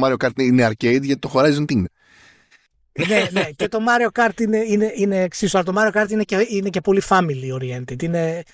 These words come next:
Speaker 2: δεν ανήκουν ακριβώς στην ίδια κατηγορία. Χτυπάει αλλού η Nintendo. Αλλά ισχύει, ναι, ισχύει και το Mario Kart και ταιριάζει στο point που θέλω να κάνω, ότι το Forza Horizon πέντε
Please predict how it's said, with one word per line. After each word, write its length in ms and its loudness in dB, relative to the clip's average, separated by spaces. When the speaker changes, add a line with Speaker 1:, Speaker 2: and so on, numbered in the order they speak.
Speaker 2:
δεν 180 4
ανήκουν 280 0
ακριβώς 380 -2
στην 120 -4
ίδια 140 -6
κατηγορία. 840 -12
Χτυπάει 420 -2
αλλού 240 2
η 400 -4
Nintendo. 440 -8
Αλλά 380 2
ισχύει, 440 -2
ναι, 200 -2
ισχύει 240 -4
και 80 0
το 140 0
Mario 320 2
Kart 120 0
και 200 -6
ταιριάζει 420 2
στο 220 -6
point 200 2
που 60 -16
θέλω 200 -4
να 120 -4
κάνω, 280 -4
ότι 120 -8
το 120 -12
Forza 220 -2
Horizon 260 0
πέντε 300 -2